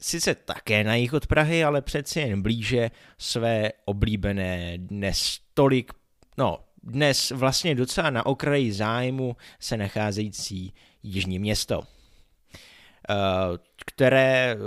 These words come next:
které se stalo takovým symbolem vlastně toho pr-, českého panelákova a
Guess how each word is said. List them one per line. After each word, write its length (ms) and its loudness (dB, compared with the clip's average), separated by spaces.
které 360 2
se 140 -2
stalo 300 0
takovým 380 -4
symbolem 720 -2
vlastně 420 -6
toho 420 -2
pr-, 220 -4
českého 480 0
panelákova 880 0
a 340 0